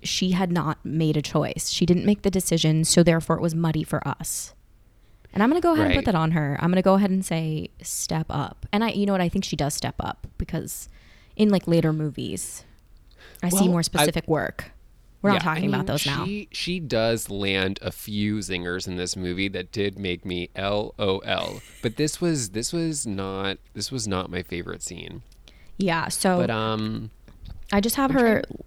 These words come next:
Speaker 1: looking at, like, a temp with the headset on. Like, if they Googled temp, this is the outfit.
Speaker 2: Yeah.
Speaker 1: Headset on.
Speaker 2: Yeah.
Speaker 1: Makes this poor man feel badly.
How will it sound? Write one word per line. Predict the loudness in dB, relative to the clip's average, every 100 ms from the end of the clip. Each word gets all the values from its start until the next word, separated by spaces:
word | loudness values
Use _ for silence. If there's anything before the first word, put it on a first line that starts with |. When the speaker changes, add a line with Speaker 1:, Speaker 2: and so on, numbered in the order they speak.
| -14 -2
Speaker 1:
looking | 2 6 8
at, | 8 6 4 2
like, | 2
a | 2
temp | 2 4 2 2
with | -2
the | 0
headset | 2 2 2 0 0
on. | 0 0 -2 -4 0
Like, | 0 2
if | -2
they | 2 2
Googled | 4 2 4 2
temp, | 2 0 0 0 -6 -12 -20 -20 -20 -20 -20 -20 -4 4
this | 6 6
is | 0
the | 0
outfit. | 0 0 -2
Speaker 2:
Yeah. | -2 -6 -16 -20 -20 -20 -20 -20 -20 -12
Speaker 1:
Headset | -4 -4 -2 -2
on. | 0 -2 -2 -4 -6 -10 -16 -8 -8 -8 -16 -4
Speaker 2:
Yeah. | 0
Speaker 1:
Makes | 0 0
this | -2 -2
poor | -6 -2 2 4
man | 4 4
feel | 2 0
badly. | 0 -4 -4 -4 -4 -6